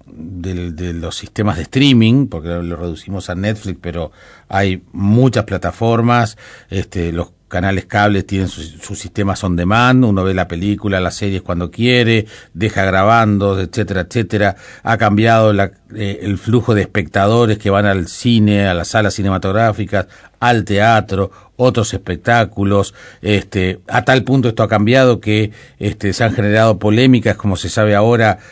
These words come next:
este, se estrenó El Irlandés de Scorsese, por ejemplo, en algunos cines del mundo independientes para que pudiera participar de los Oscar, porque no lo dejarían, este,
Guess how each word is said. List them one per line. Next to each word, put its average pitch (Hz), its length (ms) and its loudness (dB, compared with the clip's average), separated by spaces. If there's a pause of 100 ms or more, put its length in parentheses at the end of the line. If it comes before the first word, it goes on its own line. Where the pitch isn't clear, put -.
(160)
este, 95 440 -4
se 113 120 -6
estrenó 104 400 -2
El 113 100 2
Irlandés 110 540 2
de 110 80 2
Scorsese, 120 480 -2
por 113 160 -2
ejemplo, 120 400 0
en 110 60 2
algunos 113 380 2
cines 127 260 2
del 110 140 2
mundo 147 460 4 (320)
independientes 113 680 2
para 110 220 2
que 98 80 -2
pudiera 117 480 0 (180)
participar 101 540 -2
de 104 80 0
los 101 180 -2
Oscar, 170 300 0
porque 95 300 -6
no 104 120 0
lo 107 120 2
dejarían, 104 720 2 (300)
este, 92 680 -4